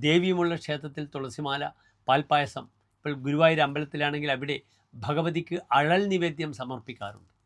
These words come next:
ദേവിക്ക്, ശിവക്ഷേത്രത്തിലാണെങ്കിൽ സാധാരണ ശിവൻ്റെ പിറകിൽ പിൻവിളക്ക് ആയി ദേവിക്ക്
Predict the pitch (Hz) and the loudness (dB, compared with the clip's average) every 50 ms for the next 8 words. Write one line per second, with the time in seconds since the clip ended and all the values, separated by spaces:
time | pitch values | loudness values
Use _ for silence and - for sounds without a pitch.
0 | _ _ - 131 120 143 143 143 147 143 139 131 - _ _ _ _ _ _ _ | _ _ -18 -6 -2 0 2 2 0 0 -2 -6 -12 _ _ _ _ _ _ _
1 | _ _ _ _ _ - - 165 165 196 - - 214 196 185 196 180 175 180 175 | _ _ _ _ _ -6 -2 0 0 0 0 0 -2 -2 -2 -2 0 4 4 4
2 | 175 175 175 175 180 - - 143 147 143 139 151 151 143 139 151 160 165 _ _ | 4 2 0 -2 -2 0 2 2 2 2 2 2 2 2 -2 -6 -14 -14 _ _
3 | _ _ _ _ _ _ - - - 170 175 180 175 180 156 - 147 156 147 156 | _ _ _ _ _ _ -6 -2 0 2 2 2 2 0 0 0 0 0 0 -2
4 | 143 - - _ _ - 160 170 180 180 196 196 180 - - - 170 - _ - | -4 -6 -8 _ _ -4 -2 0 0 2 2 2 0 0 -4 -12 -14 -14 _ -4
5 | 135 143 139 123 - - _ _ 120 113 143 151 156 156 156 - - 151 | -2 -2 -2 -2 -6 -12 _ _ -4 0 0 0 0 0 -4 -6 -8 -10